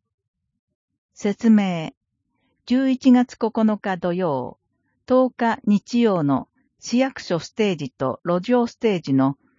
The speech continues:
プログラム内容の時間を上から順に読みます。説明終わり。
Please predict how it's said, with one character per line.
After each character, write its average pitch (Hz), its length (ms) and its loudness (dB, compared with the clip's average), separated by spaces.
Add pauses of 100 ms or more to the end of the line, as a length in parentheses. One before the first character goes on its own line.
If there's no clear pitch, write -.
(160)
プ 214 140 -2
ロ 240 140 4
グ 254 100 2
ラ 254 100 6
ム 240 140 8
内 226 300 4
容 139 180 0
の 131 180 2
時 127 140 -6
間 156 300 -4
を 147 240 -6 (260)
上 240 240 2
か 247 140 -2
ら 226 160 0
順 208 260 2
に 175 140 0
読 160 120 0
み 151 120 -2
ま 151 160 -2
す。 - 240 -20 (920)
説 214 380 -2
明 202 420 2
終 165 240 -2
わ 143 60 -4
り。 135 200 -10